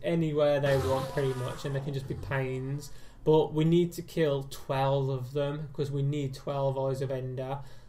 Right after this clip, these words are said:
That one teleported <laughs> away as I hit him, so obviously I've had to walk across to collect his thing and managed to figure out where he was.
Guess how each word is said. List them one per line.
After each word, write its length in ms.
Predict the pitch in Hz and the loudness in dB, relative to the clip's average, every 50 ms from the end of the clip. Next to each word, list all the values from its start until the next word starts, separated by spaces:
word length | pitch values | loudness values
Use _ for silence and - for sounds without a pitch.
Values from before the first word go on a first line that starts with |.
| - - | -8 -4
That 160 | 165 170 170 | -2 0 2
one 160 | 180 180 170 | 2 2 0
teleported 720 | 170 - 160 160 143 - - 180 175 135 - 165 143 135 - | 2 0 0 0 2 2 4 4 4 4 2 2 0 0 2
<laughs> 0 | |
away 260 | 135 135 131 131 135 | 2 2 2 2 2
as 100 | 135 135 | 2 2
I 120 | 139 135 | 2 0
hit 260 | 135 139 135 131 - 139 | 2 0 0 0 0 -2
him, 140 | 139 135 | -2 -2
so 180 | 135 - 135 131 | -2 -2 -2 -2
obviously 320 | 135 131 123 135 - 143 | -2 -2 -4 -4 -2 0
I've 120 | 139 135 135 | 0 0 0
had 100 | 143 143 - | -2 -4 -4
to 40 | 170 | -4
walk 300 | 143 139 143 139 135 139 | -2 0 0 0 0 -2
across 340 | 131 123 - 143 135 - - | -4 -2 -2 -2 -2 -4 -6
to 60 | - | -10
collect 480 | - - - 143 143 139 - - - | -10 -6 -4 -4 -4 -4 -6 -8 -8
his 180 | - 139 135 - | -6 -6 -6 -6
thing 300 | - - 139 135 131 131 | -4 -2 -2 -2 -2 -2
and 100 | 131 135 | -4 -4
managed 220 | 135 131 131 - | -4 -4 -6 -6
to 60 | - 123 | -8 -6
figure 300 | - 143 135 135 139 131 | -4 -2 -2 0 -2 -2
out 100 | 131 135 | -2 -2
where 260 | 131 135 131 131 131 | -2 -2 -2 -2 -4
he 80 | 131 | -4
was. 360 | 127 127 123 - - 147 - | -4 -4 -4 -4 -4 -6 -8